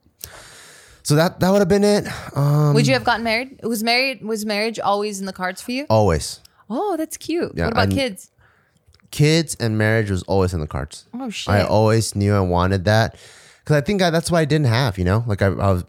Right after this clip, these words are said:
Speaker 1: my parents got divorced when I was six. Didn't have any brothers and sisters. So, like, that warm nineties movie household or just my household across the street or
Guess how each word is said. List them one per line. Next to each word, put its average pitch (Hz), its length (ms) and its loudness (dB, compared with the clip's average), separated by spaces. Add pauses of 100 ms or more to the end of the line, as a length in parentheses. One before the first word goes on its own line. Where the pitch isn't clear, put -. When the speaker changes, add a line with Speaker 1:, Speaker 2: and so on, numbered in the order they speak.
Speaker 1:
my 101 140 -2
parents 120 260 0
got 123 140 0
divorced 113 320 0
when 117 60 0
I 113 40 2
was 107 80 0
six. - 500 -4 (640)
Didn't 110 180 2
have 123 100 4
any 120 100 2
brothers 101 260 4
and 95 120 2
sisters. 87 600 -2 (300)
So, 104 280 0
like, 92 320 0
that 110 420 0
warm 104 720 0 (300)
nineties 98 640 0
movie 101 340 0
household 101 760 -2 (460)
or 101 140 2
just 101 420 -2 (400)
my 104 160 0
household 107 640 0
across 107 520 -2
the 101 80 -2
street - 500 -4 (840)
or 98 240 2